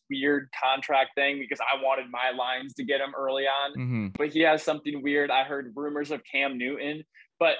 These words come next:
Speaker 1: this, you can't take
Speaker 2: Oh.
Speaker 1: eight weeks off. If you take eight weeks with Cooper Rush, you're pretty much throwing the season in the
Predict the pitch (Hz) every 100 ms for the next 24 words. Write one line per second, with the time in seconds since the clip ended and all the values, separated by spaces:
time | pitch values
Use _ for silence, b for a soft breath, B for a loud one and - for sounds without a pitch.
0 | - 175 180 - _ - 170 - - 202
1 | 226 - - 165 160 - 147 147 139 -
2 | 139 117 113 139 151 180 - 185 196 -
3 | 160 165 165 160 - 147 160 147 147 127
4 | 139 - 170 170 156 147 147 - - 143
5 | 135 135 127 - 131 120 123 117